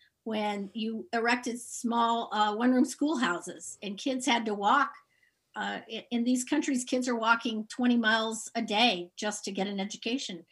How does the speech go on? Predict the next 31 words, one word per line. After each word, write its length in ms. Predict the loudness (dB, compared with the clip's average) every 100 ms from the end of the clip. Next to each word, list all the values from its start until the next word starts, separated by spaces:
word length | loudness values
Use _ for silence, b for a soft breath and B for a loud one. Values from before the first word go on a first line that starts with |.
| b b b
And 280 | -8 -6 -6 _ _ _
we've 160 | -4 0
all 180 | 0 2
heard 200 | 0 0
our 100 | -2
parents 400 | 0 2 2 0
in 80 |
the 60 | -4
Depression 480 | -4 0 0 0 0
or 60 |
our 120 | -2 0
grandparents 540 | 0 0 -2 -4 -4
or 20 |
great-grandparents 800 | -4 -2 -2 -4 -4 -6 -8 -8
talking 380 | -4 -4 -4 -6
about 240 | -6 -6 -10 b b b
how 180 | -2
far 220 | 2 2 2
they 120 | 0
had 200 | 0 0
to 80 | 0
walk 200 | 0 -2
to 80 |
school, 300 | -8 -4 -4
but 180 | -2 -2
that 280 | 2 4 4
happened 340 | 2 0 2
right 160 | 0 -2
here 200 | -4 -4
in 60 | 0
Iowa. 460 | 0 0 -2 -8